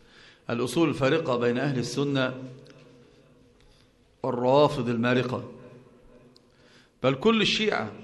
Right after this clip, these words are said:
آه، الأسبوع الماضي كنا تكلمنا على الكلام على، آه، الشيعة الإمامية، والأسابيع الماضية تكلمنا على الشيعة الإمامية، صحيح؟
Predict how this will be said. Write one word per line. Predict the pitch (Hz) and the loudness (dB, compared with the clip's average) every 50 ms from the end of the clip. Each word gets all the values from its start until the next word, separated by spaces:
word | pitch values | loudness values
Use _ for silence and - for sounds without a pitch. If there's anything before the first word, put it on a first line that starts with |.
| - - - - - - - - - - - _ _ _ _ - - _ _ _ _ - - _ _ _ _ - - - - - - - - - - _ _ _ - | -20 -20 -20 -20 -20 -20 -20 -20 -20 -20 -20 _ _ _ _ -20 -20 _ _ _ _ -20 -20 _ _ _ _ -20 -20 -20 -20 -20 -20 -20 -20 -20 -20 _ _ _ -8
آه، | 117 117 117 120 120 117 - - | -6 -4 -4 -2 -2 -2 -2 -2
الأسبوع | 139 - - 139 - 147 165 190 190 139 143 | -4 -2 -4 -4 -4 0 2 4 4 4 4
الماضي | 147 151 156 156 156 160 196 | 4 4 4 4 4 2 2
كنا | 190 185 - 165 160 156 139 | 0 -2 -4 -4 -4 -4 -4
تكلمنا | - 143 135 147 135 143 160 165 160 147 139 | -4 -4 -2 -2 -2 0 -2 -2 -2 -2 -2
على | 131 117 123 139 139 131 127 123 - - - - - - - - - - - - | -2 -2 0 0 0 0 0 -2 -4 -8 -12 -16 -18 -20 -20 -20 -20 -16 -10 -8
الكلام | 120 120 117 - 131 135 143 143 131 | -8 -6 -4 -2 -2 0 0 0 -2
على، | 120 127 131 127 123 120 110 - - | -2 -2 -2 0 -2 -2 -4 -6 -10
آه، | - 117 113 107 - - - | -10 -8 -8 -8 -8 -8 -8
الشيعة | 110 - - - 131 135 127 117 117 117 113 113 - 117 | -8 -6 -4 -2 -2 0 0 0 -2 -4 -6 -8 -10 -10
الإمامية، | 113 110 110 117 123 117 123 135 139 143 156 170 180 - - - - - - - - - - - | -8 -6 -4 -4 -2 -2 0 2 2 2 2 2 0 -2 -8 -12 -16 -18 -20 -20 -20 -20 -18 -14
والأسابيع | - - - - - 120 127 131 | -12 -12 -10 -8 -6 -4 -4 -2
الماضية | 120 120 120 123 143 135 123 110 | -2 -2 -2 -2 0 0 0 -2
تكلمنا | - - - 127 131 131 127 117 | -4 -4 -2 -2 -2 -2 -2 -4
على | 107 | -4
الشيعة | 120 - - 139 127 113 113 | -4 -4 -2 0 0 0 -2
الإمامية، | 110 113 117 123 120 123 135 143 151 170 180 - - - - | -2 -2 -2 -2 0 0 2 2 2 0 -2 -4 -8 -12 -10
صحيح؟ | - 107 120 143 160 156 156 | -6 -2 -2 0 -2 -2 -4